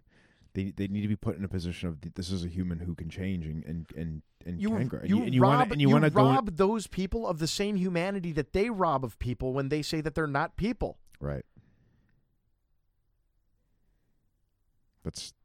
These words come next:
Speaker 1: yeah, I mean, it
Speaker 2: That's the thing. Like, y-, that's the problem with the Alex Jones situation is that the, the complaint is that he treats people like not people.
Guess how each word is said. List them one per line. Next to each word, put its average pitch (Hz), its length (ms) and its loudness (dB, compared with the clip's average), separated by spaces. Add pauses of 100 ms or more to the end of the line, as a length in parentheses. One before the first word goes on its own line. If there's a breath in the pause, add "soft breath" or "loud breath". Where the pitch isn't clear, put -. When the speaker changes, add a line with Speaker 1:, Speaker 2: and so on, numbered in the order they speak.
(100)
Speaker 1:
yeah, 73 200 -4 (280)
I 82 60 -6
mean, 73 260 -6 (1700 soft breath)
it - 80 -10
Speaker 2:
That's 262 240 4
the 262 80 0
thing. 302 260 0
Like, 175 240 0
y-, 208 160 -10
that's 240 400 0
the 247 100 0
problem 233 460 -2
with 208 120 -2
the 202 100 0
Alex 185 260 2
Jones 175 300 -4
situation 170 680 -4
is 131 140 -4
that 170 180 -2 (380 soft breath)
the, 170 180 0
the 202 80 -6
complaint 220 540 -4
is 196 100 -8
that 175 160 2
he 196 200 -8
treats - 380 -6
people 160 360 -2
like 139 180 -2
not 131 240 -2
people. 123 380 -8